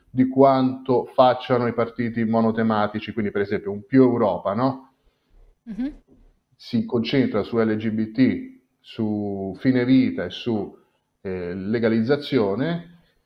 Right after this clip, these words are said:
Speaker 1: ma prende meno voti del P D su quelle categorie, proprio perché non ha un programma credibile, completo, o non ha comunque degli esponenti credibili a riguardo.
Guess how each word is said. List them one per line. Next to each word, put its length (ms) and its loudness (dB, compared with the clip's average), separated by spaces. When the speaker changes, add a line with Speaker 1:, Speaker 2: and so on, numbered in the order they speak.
Speaker 1:
ma 760 2
prende 300 2
meno 300 4
voti 760 0
del 200 -4
P 180 -4
D 280 0
su 220 -8
quelle 260 0
categorie, 520 -4
proprio 260 -4
perché 340 -4
non 160 0
ha 40 0
un 140 -4
programma 520 -4
credibile, 680 -6
completo, 680 -6
o 160 -6
non 140 -12
ha 160 -10
comunque 380 -16
degli 240 -12
esponenti 720 -18
credibili 460 -14
a 40 -10
riguardo. 540 -14